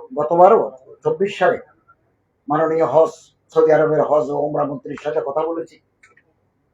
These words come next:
দুই হাজার কোটা ওনারা নির্ধারণ করেছিলেন, এটা এক হাজার নামিয়ে এনেছি। এবারও আমি, আমার সাথে দুবার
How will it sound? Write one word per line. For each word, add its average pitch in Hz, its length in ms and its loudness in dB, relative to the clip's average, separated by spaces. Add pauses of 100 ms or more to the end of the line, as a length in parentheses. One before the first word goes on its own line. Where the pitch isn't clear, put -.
(220)
দুই 156 140 -2
হাজার 165 280 2
কোটা 156 300 0
ওনারা 160 220 2
নির্ধারণ 160 420 0
করেছিলেন, 175 480 2 (840)
এটা 147 480 0
এক 151 160 -4
হাজার 151 320 0 (320)
নামিয়ে 147 340 -4
এনেছি। 175 360 -8 (1040)
এবারও 190 680 6 (120)
আমি, 175 420 2 (340)
আমার 165 260 0
সাথে 180 460 0 (1040)
দুবার 214 420 4